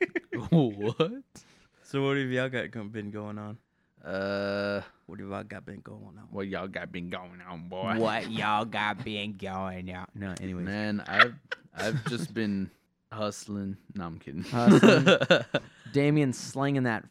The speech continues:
Speaker 3: fire cock.
Speaker 1: <laughs> Oh my God. <laughs> Nah, not really.
Speaker 3: Yeah.
Speaker 1: Um,
Speaker 3: <laughs> He's like, "Nah, keep it to myself."
Speaker 1: yeah.
Speaker 3: <laughs>
Speaker 1: Uh, I got, uh, I'm just working, really. I,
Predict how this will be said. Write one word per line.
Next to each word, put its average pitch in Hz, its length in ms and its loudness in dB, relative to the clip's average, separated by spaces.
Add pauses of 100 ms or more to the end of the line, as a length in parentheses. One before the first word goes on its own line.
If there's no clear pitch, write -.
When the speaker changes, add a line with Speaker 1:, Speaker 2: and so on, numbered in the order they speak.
(100)
Speaker 3:
fire 135 340 2
cock. 127 600 2
Speaker 1:
<laughs> - 880 -6
Oh 135 200 4
my 123 300 2
God. 117 680 -4 (540)
<laughs> 202 1800 8 (1000)
Nah, 151 380 2
not 143 220 0
really. 101 380 0
Speaker 3:
Yeah. 123 320 4
Speaker 1:
Um, 110 200 6
Speaker 3:
<laughs> 226 100 12
He's 226 500 10
like, 170 140 0
"Nah, 160 440 4
keep 170 280 -6
it 117 80 -6
to 131 100 -4
myself." 107 440 -6 (300)
Speaker 1:
yeah. 120 340 4
Speaker 3:
<laughs> 190 120 6 (760)
Speaker 1:
Uh, 127 400 6
I 131 40 2
got, 127 340 2 (360)
uh, 95 180 -14 (840)
I'm - 120 -20
just - 260 -20
working, 82 340 -8
really. 95 320 -6
I, 92 160 -4